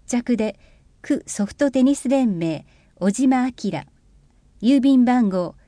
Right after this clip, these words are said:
一六六の零零一六、成田西三の六の四へ。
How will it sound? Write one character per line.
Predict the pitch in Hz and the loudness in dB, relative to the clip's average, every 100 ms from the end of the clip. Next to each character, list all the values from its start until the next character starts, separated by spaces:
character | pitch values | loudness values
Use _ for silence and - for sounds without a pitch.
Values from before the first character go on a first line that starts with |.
| _ _ - | _ _ -6
一 | 208 277 302 | -2 0 2
六 | 302 233 | 2 -2
六 | 202 190 220 180 | -2 -2 -4 -4
の | 170 - _ - | -6 -10 _ -2
零 | 240 269 | 0 2
零 | 262 254 | 2 0
一 | 202 180 - 220 | -2 -6 -6 -4
六、 | 208 214 170 - _ _ _ _ - | -4 -4 -8 -10 _ _ _ _ -2
成 | 262 285 247 | 0 2 -2
田 | 190 | -2
西 | 165 170 - 214 - _ | -4 -6 -8 -10 -10 _
三 | - 233 269 254 | -6 0 2 2
の | 247 | 2
六 | 240 277 233 | 0 0 0
の | 175 | -2
四 | 160 180 170 | -4 -4 -4
へ。 | 147 | -6